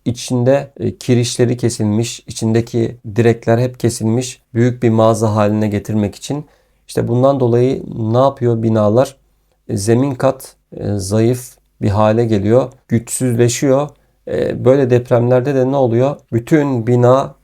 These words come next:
komple çöküyor arkadaşlar. Buna dikkat etmek lazım. Rabbim yanlış işler peşinde koşan olan insanlara akıl fikir versin.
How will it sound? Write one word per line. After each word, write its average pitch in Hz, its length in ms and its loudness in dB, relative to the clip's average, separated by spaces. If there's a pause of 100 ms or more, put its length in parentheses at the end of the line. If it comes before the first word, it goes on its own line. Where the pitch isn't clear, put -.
(120)
komple 120 480 0
çöküyor 117 360 -2
arkadaşlar. 101 640 -4
Buna 127 260 4
dikkat 123 280 0
etmek 113 340 -6
lazım. 117 440 -2 (160)
Rabbim 120 640 0
yanlış 127 480 0
işler 127 400 0
peşinde 123 420 -2
koşan 120 340 0
olan 113 260 2
insanlara 110 520 0
akıl 110 240 -2
fikir 113 340 -6
versin. 123 420 -4